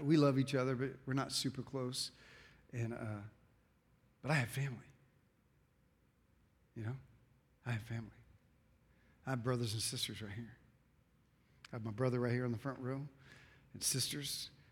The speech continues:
friends who are my family. You know, I have you. I have spiritual moms and dads all around me. You know, that's what you get.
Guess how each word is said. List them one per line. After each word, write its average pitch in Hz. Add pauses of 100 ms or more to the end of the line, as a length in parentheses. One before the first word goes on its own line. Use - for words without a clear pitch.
(120)
friends 147 (300)
who 131
are 123
my 117
family. 139 (1040)
You 127
know, 127
I 139
have 123
you. 135 (1120)
I 123
have 127 (280)
spiritual 147
moms 135
and 113
dads 131
all 135
around 123
me. 147 (1300)
You 120
know, 135 (1040)
that's 151
what 156
you 143
get. 131